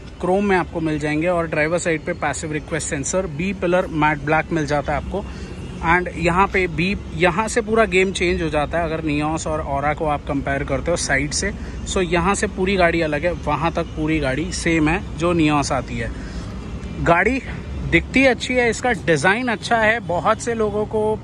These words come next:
पसंद आती भी है, नहीं भी आती है। So यहाँ पे प्रोपोर्शनेट, अ, है गाड़ी in terms of design, उसके अलावा तो कोई इसमें issue नहीं है।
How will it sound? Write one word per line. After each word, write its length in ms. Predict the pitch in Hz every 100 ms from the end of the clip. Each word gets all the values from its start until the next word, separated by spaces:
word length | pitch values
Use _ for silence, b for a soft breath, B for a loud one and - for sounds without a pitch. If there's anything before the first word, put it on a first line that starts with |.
| -
पसंद 340 | 165 - 190
आती 280 | 165 147 190
भी 160 | 185 190
है, 160 | 185
नहीं 260 | 185 160 180
भी 120 | 190
आती 260 | 175 156 160
है। 160 | 175 - B B B B -
So 320 | - 220 240 233 - - -
यहाँ 200 | 180 208
पे 120 | 240
प्रोपोर्शनेट, 840 | 202 202 202 226 - 240 240 -
अ, 280 | 196 208 214 196 - -
है 260 | - 226 240
गाड़ी 420 | 185 151 151 151
in 60 | 160
terms 240 | 156 151
of 140 | 151
design, 540 | 139 127 127 110 - 175
उसके 540 | 160 - 220 220 220
अलावा 280 | 208 185 202
तो 140 | 208
कोई 260 | 208 208 208
इसमें 260 | 180 202 185
issue 220 | 156 208
नहीं 160 | 202
है। 140 | 196